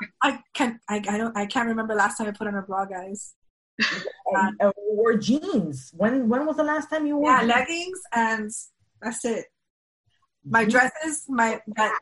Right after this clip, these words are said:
Speaker 1: they're like summer dresses, but now they, like, double as muumuus. <laughs>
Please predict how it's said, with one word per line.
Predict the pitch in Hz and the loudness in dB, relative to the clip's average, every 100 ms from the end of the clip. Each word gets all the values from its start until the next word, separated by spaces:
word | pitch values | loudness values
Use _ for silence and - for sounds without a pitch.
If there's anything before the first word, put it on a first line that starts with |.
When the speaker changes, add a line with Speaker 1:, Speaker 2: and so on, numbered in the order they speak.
| _ | _
Speaker 1:
they're | 233 | -2
like | 233 233 | 0 0
summer | - 254 262 | 4 4 4
dresses, | 277 285 311 | 2 2 0
but | - 240 | 0 2
now | 226 233 | 4 4
they, | 247 247 | 2 2
like, | 233 208 | 0 2
double | 233 233 240 | 0 2 2
as | 226 | 2
muumuus. | 220 233 254 277 302 - - _ - - - _ _ _ | 4 2 2 0 -2 -6 -12 _ -20 -20 -20 _ _ _
<laughs> | 466 | 0